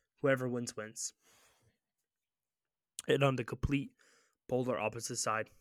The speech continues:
we have Michael Penix Junior in Washington,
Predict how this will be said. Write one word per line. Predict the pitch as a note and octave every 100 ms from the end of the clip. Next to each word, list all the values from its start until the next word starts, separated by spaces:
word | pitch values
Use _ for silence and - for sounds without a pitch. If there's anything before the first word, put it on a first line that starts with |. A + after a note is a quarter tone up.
| - - _ _ -
we | C3+
have | C3 A#2 -
Michael | C3+ C3 C#3+
Penix | D3+ C#3 -
Junior | C3+ B2+ B2 A#2+ -
in | B2
Washington, | A2 - C3+ - A#2+